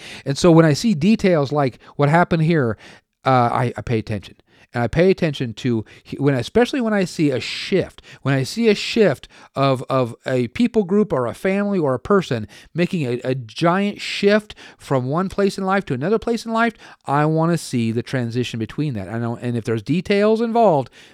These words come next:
man, I want to glean from those details. So I just, a note, when you read the word, look at the details, especially when there's shifts. When there's shifts, the, the details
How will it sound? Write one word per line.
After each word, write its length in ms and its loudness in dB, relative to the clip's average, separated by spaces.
man, 260 0
I 140 -2
want 280 -4
to 80 -12
glean 320 -6
from 120 -10
those 160 -6
details. 480 -6
So 220 0
I 140 -2
just, 240 -2
a 120 0
note, 200 0
when 160 -4
you 120 -6
read 260 -4
the 80 2
word, 380 0
look 360 0
at 80 0
the 80 -6
details, 480 -2
especially 480 -4
when 140 -4
there's 160 -6
shifts. 540 -6
When 100 -8
there's 160 -6
shifts, 340 -2
the, 280 -6
the 240 -4
details 760 -2